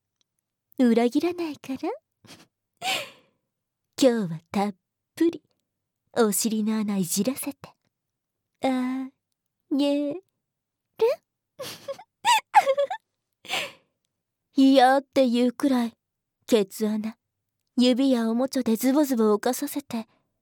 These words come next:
トロトロのおまんこみたいに糸を引きながらパクパクって、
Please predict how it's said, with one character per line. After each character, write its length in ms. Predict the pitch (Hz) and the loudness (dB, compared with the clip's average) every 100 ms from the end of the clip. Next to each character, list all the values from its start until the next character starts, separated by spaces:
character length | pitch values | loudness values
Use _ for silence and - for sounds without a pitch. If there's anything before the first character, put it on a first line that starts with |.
| _ _ _ - | _ _ _ 2
ト 160 | 269 | 4
ロ 140 | 226 214 | 4 0
ト 160 | 220 | 0
ロ 100 | 226 | 0
の 260 | 233 226 247 | 0 0 0
お 60 | |
ま 160 | 240 247 | 2 0
ん 80 | 269 | -2
こ 140 | 302 | -4
み 120 | 233 | -6
た 200 | - 208 | -6 -6
い 60 | 196 | -6
に 200 | 185 196 _ _ _ | -8 -12 _ _ _
糸 380 | 240 262 - 220 | 0 2 2 0
を 60 | 175 | 0
引 60 | 156 | -6
き 140 | - 202 | -8 -6
な 120 | 208 | -4
が 120 | 220 | -4
ら 100 | 226 | -4
パ 220 | - 269 | 0 0
ク 120 | - | 0
パ 140 | - 262 | -4 -4
ク 160 | - | -4
っ 20 | 320 | -8
て、 340 | _ - | _ -20